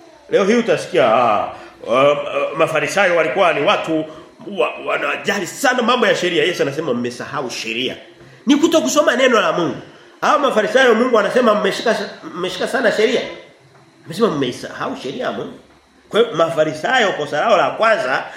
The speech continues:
ambalo watu walidhani kwamba ni watu wa sheria, sheria. Anakuambia Mafarisayo ni watu wa sheria, sheria. Mungu anasema mmesha-, mmesha-, mmesahau sheria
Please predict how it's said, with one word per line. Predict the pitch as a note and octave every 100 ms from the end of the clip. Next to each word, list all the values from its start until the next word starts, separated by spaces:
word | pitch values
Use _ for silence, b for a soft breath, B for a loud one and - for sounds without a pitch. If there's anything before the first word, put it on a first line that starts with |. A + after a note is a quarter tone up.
| B C3+
ambalo | D#3+ G#3 F#3+
watu | G3+ F#3
walidhani | D#3+ G3 G#3
kwamba | G3+ F#3
ni | F3
watu | F#3+ F#3+
wa | D#3
sheria, | C3+ C#3+ C#3
sheria. | - E3 E3+ A2+ - B -
Anakuambia | E3 D#3+ F3 G3+
Mafarisayo | D3+ D#3 D3 F#3 E3+
ni |
watu | F3+ E3
wa | C#3+
sheria, | C#3 C3+ B2
sheria. | C#3+ C#3+ A#2 B -
Mungu | C4
anasema | G#3+ C4
mmesha-, | D#3 E3 D#3 E3 E3+
mmesha-, | E3 E3 C#3 D#3+ C3
mmesahau | D3+ D#3 D#3+ A3
sheria | - D3 G3+ C#3